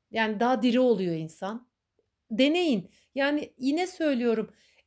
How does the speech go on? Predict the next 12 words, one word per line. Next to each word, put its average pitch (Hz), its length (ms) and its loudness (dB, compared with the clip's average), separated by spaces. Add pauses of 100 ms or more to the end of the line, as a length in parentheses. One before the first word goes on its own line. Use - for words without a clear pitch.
evde 285 680 2
bir 311 220 2
koridorda, 262 680 0
bir 277 140 2
odanın 269 420 0
içinde 262 300 -4
yürüseniz 262 720 -2
bile 214 380 -2 (520)
bu 330 160 2
bile 294 380 2
bir 262 80 0
spor. - 540 -2